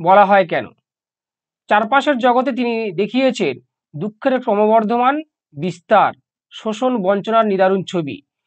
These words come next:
আর এগুলিকেই তিনি তার কাব্যে তুলে ধরেছেন। কাব্যের নাম মরীচিকা, মরুশিখা,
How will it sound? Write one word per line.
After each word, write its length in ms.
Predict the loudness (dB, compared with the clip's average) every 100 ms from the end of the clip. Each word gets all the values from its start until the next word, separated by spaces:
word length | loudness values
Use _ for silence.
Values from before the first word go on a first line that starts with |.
| _ -6
আর 200 | -2 -2 -2
এগুলিকেই 540 | -4 -2 0 0 0 0
তিনি 160 | -2 0
তার 160 | 0
কাব্যে 340 | 0 -2 0 -4
তুলে 220 | -2 -4
ধরেছেন। 460 | -2 -4 -2 -4 -4 -8 _ _ _
কাব্যের 360 | -2 -2 0 0
নাম 180 | 0 0
মরীচিকা, 540 | 0 -4 -4 -4 2 2 0 _ _ _ _
মরুশিখা, 760 | -6 -2 0 -2 -4 -4 2